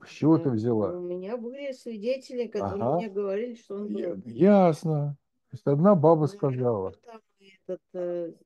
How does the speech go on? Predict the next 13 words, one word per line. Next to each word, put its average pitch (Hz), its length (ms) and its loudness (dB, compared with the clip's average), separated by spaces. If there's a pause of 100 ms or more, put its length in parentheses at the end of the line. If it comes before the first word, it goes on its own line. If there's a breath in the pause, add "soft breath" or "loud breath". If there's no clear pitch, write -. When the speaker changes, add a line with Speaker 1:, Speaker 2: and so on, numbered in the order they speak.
(140)
Speaker 2:
стендап. 202 220 -6
Speaker 1:
Давай 214 360 4
сразу 190 360 4
тогда 131 300 2
на 123 140 0
российскую 139 600 -2
традицию. 98 600 -4
В 92 60 -4
«Розу 196 280 4
мира» 135 340 2
перейдем. 95 560 -6
Стихи - 420 -4
Али, 110 560 0